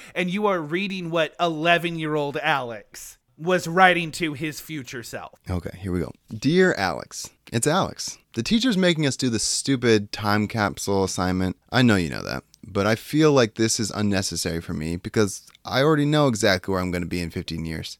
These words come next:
Speaker 2: But we'll get to that in a second. First, let me catch you up on where you've been. I just wanna start by saying, you know, your boy has been staying strong in that eternal fight against peer pressure.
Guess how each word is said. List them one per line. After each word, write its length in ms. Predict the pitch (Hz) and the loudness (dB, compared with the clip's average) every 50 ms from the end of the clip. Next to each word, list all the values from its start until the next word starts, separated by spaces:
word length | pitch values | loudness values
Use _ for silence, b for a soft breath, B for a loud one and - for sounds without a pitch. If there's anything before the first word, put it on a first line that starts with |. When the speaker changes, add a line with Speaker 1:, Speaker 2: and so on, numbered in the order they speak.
| _ _ | _ _
Speaker 2:
But 240 | - 151 165 156 - - | 4 4 6 4 4 4
we'll 140 | 190 190 | 4 4
get 140 | 156 151 135 123 | 6 4 4 4
to 40 | 107 | 4
that 140 | 107 104 87 | 4 4 4
in 60 | 87 | 2
a 60 | 87 | -2
second. 420 | - - 90 82 - 80 76 - - _ | -4 -2 -2 -4 -4 -6 -10 -10 -14 _
First, 460 | - - 156 160 165 160 - - - | -4 2 4 4 4 4 2 -2 -4
let 120 | - 143 160 | -2 -2 0
me 60 | 147 | 0
catch 240 | - 147 151 127 113 | 0 -2 -2 -2 0
you 100 | 120 117 | 0 0
up 140 | 113 - | 0 0
on 200 | 101 87 80 80 | -2 -4 -2 -2
where 160 | 82 90 95 95 | 0 0 0 0
you've 320 | 92 87 87 87 85 - | 0 0 -2 -4 -6 -6
been. 260 | - 71 67 - - - _ _ - | -6 -6 -6 -8 -10 -18 _ _ -4
I 60 | 226 | -4
just 140 | 233 - - | -2 0 0
wanna 120 | 170 151 | 0 0
start 240 | 131 - 143 123 104 | 2 4 2 2 2
by 80 | 110 104 | 0 -2
saying, 360 | - - 117 113 107 104 107 | -2 0 0 2 2 2 4
you 100 | 131 139 | 4 6
know, 280 | 131 117 113 113 117 b b b | 6 6 6 6 4 b b b
your 140 | b - 120 | b -4 0
boy 220 | - 170 185 185 | 2 4 6 6
has 120 | 175 156 131 | 6 4 4
been 80 | 135 | 2
staying 540 | 123 - - - 139 139 135 135 131 123 117 | -2 -2 0 0 0 2 2 2 2 2 0
strong 720 | - - - - - 135 143 143 147 147 139 131 120 110 | -2 -4 -4 -4 -4 -2 0 2 4 4 4 4 4 2
in 80 | 101 98 | 0 0
that 160 | 95 92 92 | 0 -2 -2
eternal 340 | 95 90 - 127 123 123 117 | -2 0 0 0 0 0 -2
fight 240 | - - 120 110 104 | 0 0 2 2 2
against 280 | 92 95 92 - - | 0 -2 -4 -6 -6
peer 160 | - 101 92 | -4 -4 -4
pressure. 440 | - - - - - - - - _ | -4 -4 -8 -8 -8 -10 -10 -14 _